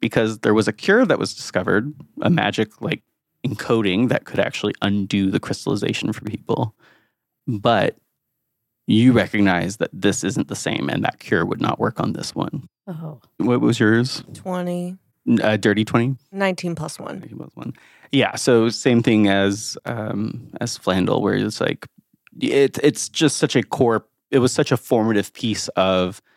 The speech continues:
Speaker 1: Hearthspace history, 'cause that, that fear of external viruses, of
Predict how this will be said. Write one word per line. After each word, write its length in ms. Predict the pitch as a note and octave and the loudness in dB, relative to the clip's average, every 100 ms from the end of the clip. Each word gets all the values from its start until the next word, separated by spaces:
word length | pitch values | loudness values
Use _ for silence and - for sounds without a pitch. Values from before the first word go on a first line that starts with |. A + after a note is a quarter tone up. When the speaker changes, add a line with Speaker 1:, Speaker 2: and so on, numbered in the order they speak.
| _ _ - | _ _ -6
Speaker 1:
Hearthspace 500 | - G#2 - G#2+ G2+ | 0 0 0 0 0
history, 440 | - G2+ - - - | 0 -4 -4 -8 -2
'cause 240 | A#2 - - | -2 -2 -2
that, 400 | A2+ B2 - _ _ _ _ _ _ _ _ | 2 2 0 _ _ _ _ _ _ _ _
that 200 | A#2 - | -2 -2
fear 720 | - - D#3+ C#3+ C3 G#2+ G#2+ - | -6 -4 2 4 4 4 2 0
of 360 | G#2+ G2+ G2 F#2 - | 0 2 0 -4 -8
external 1000 | - - A#2 A2 G#2 G2+ G2 F#2+ F#2+ - _ _ _ _ _ _ - | -10 -6 0 2 2 2 2 0 -2 -8 _ _ _ _ _ _ -12
viruses, 640 | G2+ G#2+ A2 G#2+ - G2+ | -4 0 2 2 -2 -4
of 220 | G2+ F#2+ | -4 -4